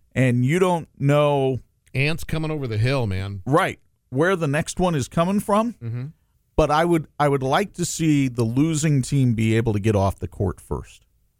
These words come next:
Speaker 2: You said there's a three-way tie right now in the Big Ten.
Speaker 1: Right, because Purdue, as we know, was a half game ahead of Michigan. But Michigan State then makes up a full game last night because they beat Nebraska ninety-one seventy-three.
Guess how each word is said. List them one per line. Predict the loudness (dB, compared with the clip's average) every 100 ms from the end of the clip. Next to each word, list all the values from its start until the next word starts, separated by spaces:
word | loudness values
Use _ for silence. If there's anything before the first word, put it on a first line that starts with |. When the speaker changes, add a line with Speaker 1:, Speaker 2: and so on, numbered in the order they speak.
| _ _ _ _ _ _ _ _
Speaker 2:
You | -8
said | -2 -2
there's | 0
a | -4
three-way | -4 -2 -2 -2
tie | -2 -2 0
right | -2 -2
now | -2
in | -2
the |
Big | -4 -2
Ten. | -2 -2 -2 -4 0
Speaker 1:
Right, | 0 0 -6 _ -6
because | -2 2 2 2 -2 -8 -14 _ -6
Purdue, | -2 2 2 4
as | 2 0
we | -2
know, | 0 2
was | 2
a | 0
half | 0 0 0
game | 0
ahead | 2 2 0
of | 0
Michigan. | 0 0 0 -4 -4 -6 -14 _
But | -6 0 0 -2 -6
Michigan | -2 -2 -4 -6 -6
State | -4 0 -2 -2 _
then | -4 -2 0
makes | -2 -2 -2
up | -2 -2
a | -6
full | 0 0 0
game | -2 0 0
last | 0 -2 -2
night | -2 -2
because | -2 -2 0
they | 0 0
beat | -2 -8 -8
Nebraska | -8 -4 -2 -2 -4 -4
ninety-one | 0 0 0 -2 -2 -2 -2
seventy-three. | 0 -2 -2 -10 -6 -2 0 -2